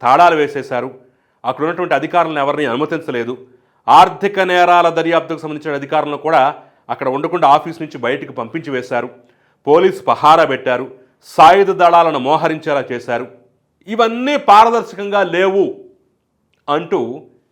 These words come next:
వల్లెవేస్తూ ఈ యొక్క పిటిషన్ అయితే దాఖలు చేశారు. కాబట్టి ఆయన్ను కూడా పిలిపించి ఈ వ్యక్తిగత హోదాలు ప్రతివాదిగా చేర్చాలని చెప్పేసి కూడా వేశారు. So, మనకి చాలా లాజికల్గా, చాలా క్లియర్గా అర్థమవుతున్నటువంటి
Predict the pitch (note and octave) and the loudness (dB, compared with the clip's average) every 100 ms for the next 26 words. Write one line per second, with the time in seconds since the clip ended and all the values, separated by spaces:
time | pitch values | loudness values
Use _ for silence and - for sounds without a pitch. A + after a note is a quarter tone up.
0 | _ _ _ _ - C#3 E3 D#3 C#3 C3+ | _ _ _ _ -4 -2 0 -2 -4 -6
1 | - A#3 - - D3+ C#3 C3+ B2 A#2 A#2+ | -14 -16 -18 -10 -8 -8 -12 -16 -14 -14
2 | A#2+ G#2 F#2+ G2+ _ _ _ _ _ _ | -12 -16 -16 -20 _ _ _ _ _ _
3 | _ - F#3 F#3+ F#3 E3+ F#3 F#3+ F3 E3 | _ -2 0 2 4 4 2 0 0 0
4 | E3 D3 D3+ - C3+ C#3 _ _ _ _ | -4 -10 -12 -12 -12 -12 _ _ _ _
5 | _ _ - G3 G3 F#3 D#3 E3 D#3+ E3 | _ _ -12 -4 -4 -4 -8 -12 -6 -6
6 | E3+ E3+ E3 D#3 D3+ D3 C#3+ C3+ C#3+ D3 | -4 -6 -4 -2 0 0 -2 -8 -2 -2
7 | C#3 C3+ C3+ C3 - C#3 B2+ A#2+ A2+ A2+ | -2 -6 -4 -6 -4 -4 -4 -6 -10 -10
8 | - D#3 A#2 C#3+ _ _ _ A#2+ G2+ - | -4 -2 -2 -4 _ _ _ -12 -10 -12
9 | _ _ _ _ _ _ _ _ - A3 | _ _ _ _ _ _ _ _ -2 4
10 | F#3 E3+ C#3 D3+ E3+ E3 F3+ E3 D3+ D#3 | 6 4 2 -2 -2 -2 2 2 4 6
11 | F#3+ F#3 G3 F#3+ F3+ F3+ F3 D#3+ D3 D3+ | 4 0 -6 -4 -2 -2 -2 -2 -4 -4
12 | E3+ F3 E3 D3 C#3 D3 D3 C3+ C3 | -4 -2 0 -2 -2 -8 -8 -12 -12